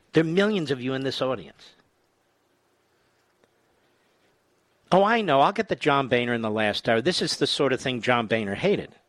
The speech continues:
'cause I told you, I'm not only a broadcaster, I'm an activist. And I called out that dumb fool. The first one to call out that dumb fool. I've seen him twice in my life. Both times he has a cigarette in one hand and a drink in the other.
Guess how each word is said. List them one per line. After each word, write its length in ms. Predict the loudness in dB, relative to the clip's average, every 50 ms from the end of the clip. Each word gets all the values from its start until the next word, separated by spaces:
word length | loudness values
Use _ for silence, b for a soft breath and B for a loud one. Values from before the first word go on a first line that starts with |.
| _ -6
'cause 240 | -2 -2 0 0
I 100 | 0 0
told 300 | 0 2 2 2 2 2
you, 100 | 0 -2
I'm 80 | -2 0
not 160 | 0 0 0
only 140 | 0 -2 -4
a 40 | -2
broadcaster, 600 | 2 2 2 2 2 0 -4 -4 -4 -4 -4 -6
I'm 100 | -4 -4
an 100 | -2 -2
activist. 500 | -2 -2 -2 -4 -8 -10 -10 -12 -12 -14 -14 B B B B B B B B B B B B B B B B B B B
And 140 | 0 2 4
I 100 | 2 2
called 300 | 2 4 4 4 6 4
out 220 | 2 2 2 2
that 220 | 0 0 0 0
dumb 220 | -4 -4 -4 -4 -6
fool. 460 | -10 -8 -4 -2 -2 -2 -4 -6 -10 _ _ _ _ _ _
The 80 | -6 2
first 260 | 4 4 4 4 2
one 140 | -2 -2 -2
to 60 | -2
call 280 | -2 2 2 4 4 4
out 180 | 2 0 0 0
that 200 | -2 -2 -2 -2
dumb 200 | -4 -4 -4 -6
fool. 300 | -10 -6 -6 -6 -6 -6 -10 b b b b b b
I've 140 | -2 -2
seen 260 | -2 -2 -2 -2 -2 -2
him 80 | -4
twice 400 | -4 -2 2 4 4 4 2 0
in 80 | 0 0
my 180 | 2 2 2
life. 340 | 2 4 4 2 2 0 -2 0
Both 220 | 2 2 2 2
times 320 | -2 -2 0 0 0 0 0
he 80 | 0
has 140 | 0 0 0
a 60 | -2
cigarette 440 | -2 0 0 2 2 2 2 2 0
in 140 | -2 -4 0
one 200 | 2 2 2 0
hand 240 | -2 -2 -4 -4 -4
and 120 | -4 -6
a 20 | -4
drink 260 | -2 -2 -2 0 -2
in 120 | -2 -2
the 140 | -2 -2 -2
other. 220 | -4 -4 -8 -12